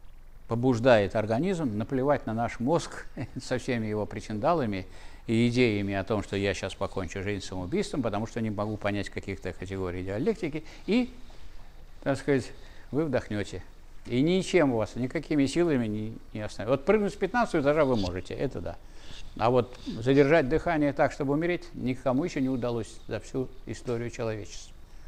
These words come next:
Почему? А потому что у вас одновременно с этим идет и другой процесс. Неодолимая сила, так сказать, заставляет вас вдохнуть. Но вы должны понимать, что вот это вот,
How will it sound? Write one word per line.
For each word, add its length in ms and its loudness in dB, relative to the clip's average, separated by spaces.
Почему? 440 6
А 120 6
потому 360 6
что 200 2
у 40 4
вас 220 4
одновременно 680 4
с 100 -2
этим 380 4
идет 300 0
и 40 -2
другой 300 8
процесс. 520 4
Неодолимая 800 8
сила, 380 4
так 160 0
сказать, 340 -4
заставляет 720 2
вас 220 0
вдохнуть. 640 -4
Но 220 6
вы 80 8
должны 260 6
понимать, 380 4
что 160 -4
вот 160 0
это 180 0
вот, 160 0